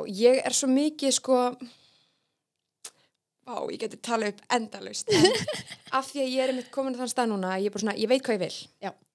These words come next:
Speaker 1: Og um leið og ég sé eitthvað sem ég vil ekki, að þá er ég kannski,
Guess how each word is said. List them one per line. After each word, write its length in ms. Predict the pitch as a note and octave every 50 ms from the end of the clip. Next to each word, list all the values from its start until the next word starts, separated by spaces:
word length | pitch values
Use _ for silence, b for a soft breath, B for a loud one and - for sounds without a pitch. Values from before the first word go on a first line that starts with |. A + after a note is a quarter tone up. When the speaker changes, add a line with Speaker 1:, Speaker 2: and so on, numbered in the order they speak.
| _ _ _ _ _ _ _ _ -
Speaker 1:
Og 160 | A3 G#3+ -
um 120 | A3 A3+ A3
leið 240 | G#3+ A#3+ C#4+ C#4 C4+
og 60 | A#3+
ég 40 | A#3
sé 120 | - C#4+ C4+
eitthvað 140 | A#3 A3 A#3+
sem 60 | A3+
ég 120 | A3 A3 - -
vil 200 | G#3+ A#3+ A#3 -
ekki, 380 | - - - - _ - E3+ E3+ G3+ G#3 - _
að 120 | - G3 A3+
þá 40 | A3
er 140 | G#3+ A3 G#3+ G#3+
ég 40 | A3
kannski, 240 | - - A3 G3+